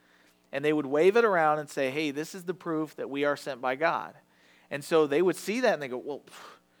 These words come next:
I mean, paper can't lie. They can't come up with these li-, Paul, where's your papers? What, wh-, where's your credentials? What college did you go to?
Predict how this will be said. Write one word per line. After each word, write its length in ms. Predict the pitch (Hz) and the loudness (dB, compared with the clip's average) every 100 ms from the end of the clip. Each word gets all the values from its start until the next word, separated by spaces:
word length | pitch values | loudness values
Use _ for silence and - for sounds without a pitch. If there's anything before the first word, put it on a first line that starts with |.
| _ | _
I 40 | 135 | -12
mean, 220 | 123 113 - _ - | -12 -12 -18 _ -12
paper 320 | 131 131 208 | -10 -6 -8
can't 320 | - 135 - | -6 -8 -8
lie. 400 | 113 107 107 135 | -8 -6 -4 -6
They 140 | 156 | -6
can't 240 | - 165 - | -10 -12 -12
come 180 | 160 156 | -8 -6
up 140 | 147 | -6
with 80 | 139 | -8
these 160 | 135 | -10
li-, 100 | 127 127 - _ _ _ - | -10 -10 -16 _ _ _ 0
Paul, 240 | 190 226 | 2 4
where's 240 | 202 226 180 | 2 -2 -2
your 160 | 285 | -6
papers? 720 | - 113 107 - - - - _ _ | -6 -10 -10 -16 -20 -20 -20 _ _
What, 280 | 175 196 202 | 2 2 2
wh-, 320 | 185 92 160 | -12 -12 -4
where's 300 | 180 208 185 | 2 2 2
your 140 | 208 262 | -4 -4
credentials? 840 | - 151 123 113 113 92 - - _ _ - | -4 -4 -4 -6 -12 -14 -20 -20 _ _ -12
What 140 | 190 | -10
college 480 | 190 202 240 240 - | 2 6 6 6 2
did 160 | 202 | -6
you 160 | 175 262 | -4 -6
go 240 | 247 139 | -2 -2
to? 380 | 127 - 107 90 | -4 -12 -14 -14